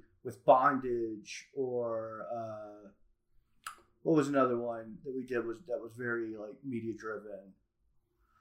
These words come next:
Giantess, like, with the cartoons and stuff like that, Honey, I Shrunk the Kids. You know, there used to be, every Western serial or Tarzan movie would have quicksand. They don't do that anymore.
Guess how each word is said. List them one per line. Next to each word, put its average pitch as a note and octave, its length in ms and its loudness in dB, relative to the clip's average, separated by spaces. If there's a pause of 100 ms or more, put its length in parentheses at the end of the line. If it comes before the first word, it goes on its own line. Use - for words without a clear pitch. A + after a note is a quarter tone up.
(260)
Giantess, E3 760 6
like, C3+ 140 0
with A#2+ 100 -12
the - 60 -18
cartoons C3+ 720 2
and B2 100 -16
stuff B2+ 140 -10
like A#2+ 220 -6
that, A#2+ 220 0
Honey, B2+ 180 -8
I B2 40 -12
Shrunk A#2+ 220 -8
the - 220 -10
Kids. A2+ 300 -8 (500)
You C4 120 8
know, F#3+ 380 8
there F3 140 2
used G#3 240 -6
to F#3 60 -18
be, E3+ 180 -4
every G3+ 220 0
Western E3+ 480 0
serial E3 500 0
or A#2 280 0 (180)
Tarzan D#3 520 6
movie D3 320 -4
would C3 140 -6
have C3+ 160 -6
quicksand. D3+ 300 -4
They B2+ 80 0
don't F#3 160 4
do C#3 120 4
that B2+ 160 4
anymore. G2+ 540 -12